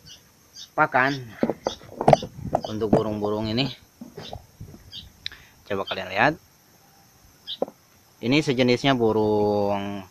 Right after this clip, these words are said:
kutilang jitot ya. Dan untuk kali ini, coba kita untuk membedakan. Untuk mengenal mana jenis kelamin jantan dan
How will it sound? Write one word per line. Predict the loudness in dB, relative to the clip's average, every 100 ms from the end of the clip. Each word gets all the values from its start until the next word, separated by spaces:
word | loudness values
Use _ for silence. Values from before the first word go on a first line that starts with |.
| -14
kutilang | -10 -4 -2 -2 -4
jitot | -8 -2 -2 -2
ya. | -10 -18 -20 -20 -16 -18 -20 -20 -20 -20 -20 -20 -20 -20 -20 -20 -20 -20 -20 _ -20 -20 _ _ _ _ _ -20 -20 _ _ _ _ -20 -20 -12
Dan | -6
untuk | -4 0 4
kali | 6 6
ini, | 4 6 6 4 -2 -12 _ _ _ _ -20 -10 -10 -4
coba | 0 0
kita | 0 2 4
untuk | 2 -2
membedakan. | 0 0 0 -4 -10 _ -8 -8 -8 -16 -12 -2
Untuk | 2 2 2
mengenal | 2 4 6 6
mana | 6 4 4 4 2 4 4 2 -2 -18 -20 _ _ -8
jenis | -2 0 0 2
kelamin | 4 4 2 0 2
jantan | 2 2 2 4 4 0 -8 -16 -20 -20 -20 -18 -16 -16 -18 -20 -20 -20 -20 -20 -20 -12 -10 0
dan | 4 4 2 -2